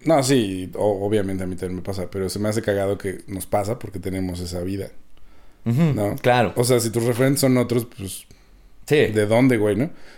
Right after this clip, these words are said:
Speaker 1: Digo, estudias y lo que sea y dices, "Bueno, puede ser". Pero se me hace, o sea, sí creo que eso va a cambiar como, no las reglas necesariamente de, pues, de los ejes, ¿no?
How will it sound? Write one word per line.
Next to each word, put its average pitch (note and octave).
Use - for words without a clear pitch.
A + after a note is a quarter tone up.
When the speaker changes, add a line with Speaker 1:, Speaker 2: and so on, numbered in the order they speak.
Speaker 1:
Digo, F3
estudias A2
y F#2+
lo E2+
que F2
sea F#2
y G2
dices, E2+
"Bueno, -
puede -
ser". -
Pero A2
se C3
me C#3+
hace, D#3
o B2
sea, C3
sí C3+
creo D3
que C3+
eso C3+
va B2
a A#2+
cambiar A2+
como, G#2
no D3+
las D3+
reglas B2
necesariamente G#2+
de, F#2
pues, F2+
de F2
los D#2+
ejes, G2+
¿no? G#2+